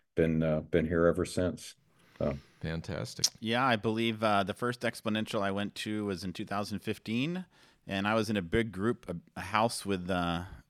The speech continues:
Speaker 3: a bunch of pastors from the Metro District, and you came and you spoke to us poolside at
Speaker 1: Yeah.
Speaker 3: our house.
Speaker 1: That's right.
Speaker 3: That
Speaker 1: I
Speaker 3: was the
Speaker 1: remember
Speaker 3: first,
Speaker 1: that.
Speaker 3: yeah, it's the first time I ever met you. So, uh, that was, it's hard to believe that's gonna be nine years ago this spring. That's crazy.
Speaker 1: I know. Yeah,
Speaker 3: Wow.
Speaker 1: it is.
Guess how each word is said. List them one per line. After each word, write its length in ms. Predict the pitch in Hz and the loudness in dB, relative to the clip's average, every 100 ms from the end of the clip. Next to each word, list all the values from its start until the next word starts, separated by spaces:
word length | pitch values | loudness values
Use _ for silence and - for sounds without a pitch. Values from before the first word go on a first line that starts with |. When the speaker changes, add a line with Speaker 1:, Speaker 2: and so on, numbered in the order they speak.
| _ | _
Speaker 3:
a 60 | - | -4
bunch 280 | 110 107 101 | 0 2 2
of 100 | 82 | 0
pastors 400 | 98 92 - 92 | 2 0 -2 -4
from 140 | 95 | 0
the 60 | 90 | 2
Metro 380 | 92 156 - 82 | 4 4 4 2
District, 440 | 82 - 95 - | 2 -2 -4 -4
and 180 | 98 92 | -2 2
you 140 | 127 | 2
came 420 | 147 127 120 120 - | 2 4 6 4 4
and 140 | 98 | 4
you 80 | 117 | 4
spoke 320 | - 139 156 | 6 6 6
to 120 | 139 | 6
us 120 | 131 | 6
poolside 640 | - - 170 170 - 87 85 | 10 10 10 8 8 8 8
at 120 | 87 | 10
Speaker 1:
Yeah. 80 | 123 | 12
Speaker 3:
our 60 | 107 | 10
house. 480 | 123 107 - - - - - | 6 4 4 -4 -8 -18 6
Speaker 1:
That's 260 | 85 82 - | 6 8 12
right. 160 | 104 | 12
Speaker 3:
That 80 | 127 | 12
Speaker 1:
I 20 | |
Speaker 3:
was 100 | 104 | 12
the 40 | 98 | 12
Speaker 1:
remember 300 | 110 147 156 | 10 12 12
Speaker 3:
first, 60 | |
Speaker 1:
that. 160 | 101 80 | 12 12
Speaker 3:
yeah, 220 | 101 123 | 10 6
it's 80 | 90 | 4
the 40 | - | 4
first 160 | 113 | 4
time 140 | - 107 | 6 6
I 80 | |
ever 160 | 104 110 | 6 6
met 320 | 107 110 - | 4 4 2
you. 220 | 92 80 80 | 0 0 -4
So, 320 | - 92 90 | -6 -2 0
uh, 340 | 90 87 87 85 | 0 0 0 0
that 160 | 87 | -2
was, 360 | 82 92 - - - - - | -2 -4 -6 -12 -18 -20 -20
it's 100 | - | 2
hard 140 | 120 117 | 4 6
to 40 | |
believe 220 | 95 113 | 6 4
that's 160 | 98 98 | 4 2
gonna 140 | 107 | 0
be 80 | 90 | 2
nine 280 | 87 95 107 | 2 4 4
years 220 | 104 117 | 4 2
ago 240 | 90 85 80 | 2 2 2
this 140 | 85 | -2
spring. 340 | - 101 98 | -2 -2 0
That's 200 | 82 95 - | -2 -6 -6
crazy. 420 | 92 98 78 69 - | -4 -4 -4 -6 -4
Speaker 1:
I 60 | - | -2
know. 220 | 82 78 67 _ _ - | 0 0 -2 _ _ -4
Yeah, 60 | 69 | 2
Speaker 3:
Wow. 220 | 78 78 | 4 4
Speaker 1:
it 80 | 71 | 0
is. 220 | 65 | -4